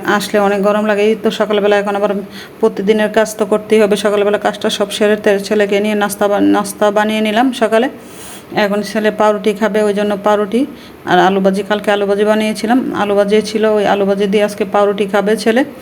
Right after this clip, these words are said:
ছেলের জন্য দুই পিস পাউরুটি এভাবে ছেঁকে নিয়েছি ছেলে, কিন্তু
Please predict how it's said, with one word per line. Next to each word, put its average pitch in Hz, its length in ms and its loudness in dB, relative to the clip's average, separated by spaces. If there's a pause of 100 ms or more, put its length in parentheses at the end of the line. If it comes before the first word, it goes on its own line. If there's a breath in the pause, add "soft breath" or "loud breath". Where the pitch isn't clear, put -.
(320 loud breath)
ছেলের 214 260 2
জন্য 202 200 0
দুই 196 160 -2
পিস 196 240 -4
পাউরুটি 214 440 0 (540)
এভাবে 202 320 2
ছেঁকে 208 280 -2
নিয়েছি 220 280 -2
ছেলে, 214 280 0
কিন্তু 220 300 -2